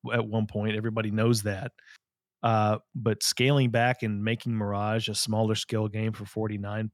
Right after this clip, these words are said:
probably was the perfect amount of, perfect thing to do, kind of to plug the leak, maybe.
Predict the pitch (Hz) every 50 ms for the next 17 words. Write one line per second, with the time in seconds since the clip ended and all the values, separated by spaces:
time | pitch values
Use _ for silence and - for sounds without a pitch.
0 | _ - - 117 131 165 220 180 131 120 110 107 107 104 101 - - - - _
1 | - - - _ _ _ - - 123 127 - - 117 - - 104 104 110 110 110
2 | 104 101 101 - _ _ _ _ _ _ _ _ _ _ _ _ _ _ _ _
3 | _ _ _ _ _ - 135 - 147 151 - - 120 - - 131 131 123 113 107
4 | 104 117 117 120 127 135 143 147 - - _ _ _ _ _ - - 120 113 113
5 | 104 - - - 113 101 - _ _ _ - - - 135 127 135 135 117 110 110
6 | 101 107 117 151 175 - - - - 143 147 160 170 165 185 196 196 - _